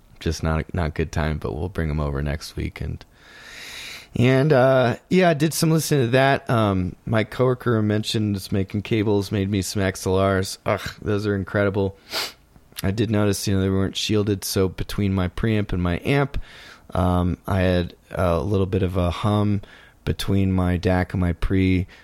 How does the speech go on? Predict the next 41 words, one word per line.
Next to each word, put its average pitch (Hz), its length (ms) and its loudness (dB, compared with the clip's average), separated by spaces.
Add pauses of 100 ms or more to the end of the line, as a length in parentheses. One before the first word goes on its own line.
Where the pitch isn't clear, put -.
(140)
nothing 90 400 0
whatsoever, 87 800 2
and 82 140 0
so - 160 -4
that's 87 280 0
where 90 120 0
they 87 100 2
live. 104 500 2 (920)
Um, 90 420 2
it's - 180 -2
a 113 60 -2
cool - 220 -4
design. 85 480 -2
It's, - 260 -6 (400)
I 113 120 2
realized 110 580 4
actually 98 420 2
it's - 180 -2
not, 90 380 0 (400)
it's - 240 -2
not, 92 420 0
uh, 87 160 4
has 92 280 0
nothing 98 260 0
to 85 60 0
do 85 160 0
with 85 160 0
the 87 80 0
Gertz 90 320 -2
patent. 85 360 0
It's - 240 -4
really 90 220 2
just, 87 340 -2
um, 82 380 0 (640)
it's - 180 -8
really 95 280 4
a - 20 4
unique 90 380 2
design 90 500 0
with, 85 320 0
uh, 80 300 2